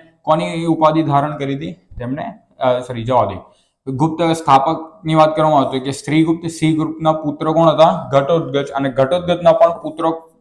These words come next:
કોણ હતા? ચંદ્રગુપ્ત. આ ચંદ્રગુપ્તે સોનાના સિક્કા જાહેર કર્યા હતા. ચંદ્રગુપ્ત પ્રથમને જે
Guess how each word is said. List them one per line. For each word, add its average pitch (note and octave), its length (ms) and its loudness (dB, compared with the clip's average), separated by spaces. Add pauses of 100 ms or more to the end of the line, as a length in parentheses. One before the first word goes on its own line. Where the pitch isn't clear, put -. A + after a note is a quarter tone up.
(220)
કોણ F3 220 6
હતા? G3+ 360 2 (360)
ચંદ્રગુપ્ત. D#3+ 540 0 (180)
આ D#3+ 140 4
ચંદ્રગુપ્તે E3 880 -4 (200)
સોનાના D3+ 400 2
સિક્કા D#3+ 320 0
જાહેર D#3 280 8
કર્યા D#3 220 4
હતા. D#3+ 220 4 (260)
ચંદ્રગુપ્ત E3+ 540 0
પ્રથમને E3 680 2 (360)
જે D#3 540 -2